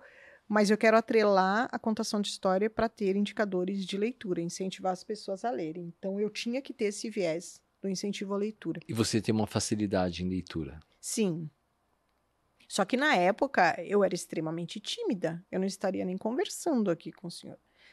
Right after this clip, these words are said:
Speaker 1: se eu fosse a Roseli de dezoito anos atrás, porque eu era aquela nerd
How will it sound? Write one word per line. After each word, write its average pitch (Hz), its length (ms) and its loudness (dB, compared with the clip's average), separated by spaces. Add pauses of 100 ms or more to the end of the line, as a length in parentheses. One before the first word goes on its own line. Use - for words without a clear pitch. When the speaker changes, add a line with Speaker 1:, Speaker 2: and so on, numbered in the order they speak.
Speaker 1:
se - 140 -2
eu 175 160 2
fosse - 300 -2
a - 20 6
Roseli 185 360 0
de 185 120 -4
dezoito 185 380 0
anos 175 180 0
atrás, 175 440 -2
porque - 280 -6
eu 180 60 4
era 175 140 2
aquela 214 260 -2
nerd 175 540 0